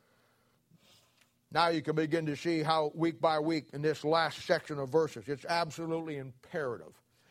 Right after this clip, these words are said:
Absolutely imperative. And it impacts everything that we do. I told you when we started that there was eight fundamental principles for being success in our Christianity in this section.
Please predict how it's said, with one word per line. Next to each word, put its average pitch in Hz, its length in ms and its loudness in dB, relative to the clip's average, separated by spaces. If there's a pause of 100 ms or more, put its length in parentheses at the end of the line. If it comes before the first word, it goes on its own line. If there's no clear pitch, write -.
(240)
Absolutely 180 880 0
imperative. 139 680 -2 (1400)
And 160 120 0
it 151 120 -2
impacts 175 600 0 (100)
everything 180 720 0
that 156 120 -2
we 151 140 0
do. 117 320 -6 (380)
I 151 160 2
told 202 320 4
you 208 80 0
when 196 100 0
we 190 120 0
started 147 460 2
that 135 140 -4
there 139 100 -2
was 131 140 -4 (160)
eight 208 300 0 (220)
fundamental 202 880 2
principles 156 760 -2 (760)
for 151 160 2
being 160 380 0
success 143 600 -4
in 147 80 -2
our 147 140 -2
Christianity 147 720 -4
in 135 60 -8
this 139 280 -4
section. 131 460 -4